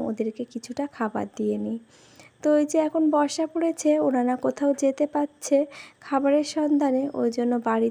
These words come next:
থেকেই ওদেরকে খাবার দিতে হচ্ছে। আর এদিকে দেখো বড়বাবু কতটা দুষ্টুমি করে, ওরা খাচ্ছে তাহলে ওর মধ্যে ঢিল দেওয়ার কোনো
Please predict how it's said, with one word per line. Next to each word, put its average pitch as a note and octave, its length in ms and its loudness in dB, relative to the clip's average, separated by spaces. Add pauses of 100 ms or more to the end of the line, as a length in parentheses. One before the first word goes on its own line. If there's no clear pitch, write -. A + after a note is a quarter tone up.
থেকেই B3+ 360 0
ওদেরকে C#4 340 -2 (120)
খাবার A3 280 -2 (100)
দিতে A3 300 -4
হচ্ছে। A3 320 -6 (580)
আর B3 220 2
এদিকে C#4 300 2
দেখো C#4+ 260 0 (140)
বড়বাবু A#3+ 440 2 (140)
কতটা C4 420 -2 (140)
দুষ্টুমি C4+ 520 0
করে, C#4 180 0 (120)
ওরা C#4 160 2 (120)
খাচ্ছে C4+ 440 -2
তাহলে A#3 380 0
ওর A#3 120 -2 (100)
মধ্যে A3+ 220 -2 (100)
ঢিল A3+ 240 -2
দেওয়ার A3+ 220 0
কোনো B3 220 -2